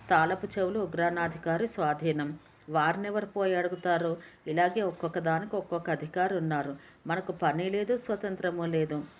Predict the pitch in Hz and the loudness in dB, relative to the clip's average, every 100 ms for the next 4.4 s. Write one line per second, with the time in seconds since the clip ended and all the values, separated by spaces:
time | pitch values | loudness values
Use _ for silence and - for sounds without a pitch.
0 | - - - 180 214 220 165 185 185 196 | -20 -14 -6 -4 0 2 2 -2 -2 0
1 | 185 180 156 156 - - - - - - | 2 2 -2 -4 -12 -20 -20 -20 -20 -14
2 | 165 165 175 180 202 196 190 190 185 202 | -8 0 2 4 2 4 2 0 0 0
3 | 185 196 185 165 175 165 175 170 165 151 | 0 0 0 -2 -2 -4 -4 -2 -2 0
4 | 151 160 170 | 0 2 2